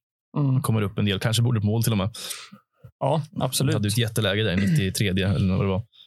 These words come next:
Speaker 1: Ja.
Speaker 2: Ehm, så det är väl, om man ska lyfta någon i Norrköping så är det väl Ekpolo då, kanske.
Speaker 1: Mm. Ja, och Totte kommer ju till lägen, absolut.
Speaker 2: Ja,
Speaker 1: Eh,
Speaker 2: men han är, ja,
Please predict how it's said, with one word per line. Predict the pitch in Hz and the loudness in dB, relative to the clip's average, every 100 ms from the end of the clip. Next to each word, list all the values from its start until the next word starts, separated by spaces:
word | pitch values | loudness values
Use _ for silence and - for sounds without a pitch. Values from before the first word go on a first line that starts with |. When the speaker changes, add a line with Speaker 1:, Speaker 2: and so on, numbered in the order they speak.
| - - _ _ _ - | -20 -20 _ _ _ -4
Speaker 1:
Ja. | 139 147 | -2 0
Speaker 2:
Ehm, | 101 92 92 - 98 120 107 - _ _ _ _ - | 0 0 0 0 0 0 -2 -8 _ _ _ _ -4
så | 120 | 0
det | 135 | 2
är | |
väl, | 139 | 2
om | 104 92 127 | 0 0 2
man | 127 127 | 2 2
ska | 120 | 0
lyfta | 117 | 2
någon | 117 120 120 | 2 2 2
i | |
Norrköping | 117 110 98 98 98 | 2 0 0 0 0
så | |
är | 98 | 2
det | 92 | 2
väl | 101 | 0
Ekpolo | 104 92 95 | -2 -2 0
då, | - | 0
kanske. | - 117 - | -2 -4 -2
Speaker 1:
Mm. | 143 131 120 - | 0 0 -2 -2
Ja, | 160 131 127 | 0 0 -2
och | 127 | -2
Totte | 135 - | -4 -4
kommer | 123 120 117 | -2 0 0
ju | 117 | -2
till | 127 | 0
lägen, | 123 120 120 - | 0 0 0 0
absolut. | 127 - - 143 131 - - - | 0 0 2 0 0 -2 -4 -4
Speaker 2:
Ja, | - | -4
Speaker 1:
Eh, | 107 80 - | -2 0 0
Speaker 2:
men | 107 | 0
han | 101 | 2
är, | 104 101 95 92 90 | 2 2 0 0 0
ja, | 110 127 | 0 0